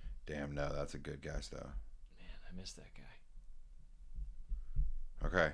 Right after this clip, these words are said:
Speaker 1: this one might be kind of a tough one. Just don't look at the top.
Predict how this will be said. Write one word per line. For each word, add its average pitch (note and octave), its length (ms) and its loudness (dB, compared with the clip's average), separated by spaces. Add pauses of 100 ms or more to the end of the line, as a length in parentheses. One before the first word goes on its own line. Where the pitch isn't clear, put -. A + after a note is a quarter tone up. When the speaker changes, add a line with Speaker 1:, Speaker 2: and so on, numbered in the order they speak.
(140)
Speaker 1:
this F#2+ 160 6
one A2 280 8
might F#2+ 240 10
be G2+ 60 4
kind F#2 160 8
of E2+ 60 6
a D#2+ 60 2
tough F2 220 8
one. C#2+ 200 2 (2250)
Just - 140 -8
don't - 160 -4
look - 140 -4
at - 60 -8
the - 80 -10
top. - 380 -2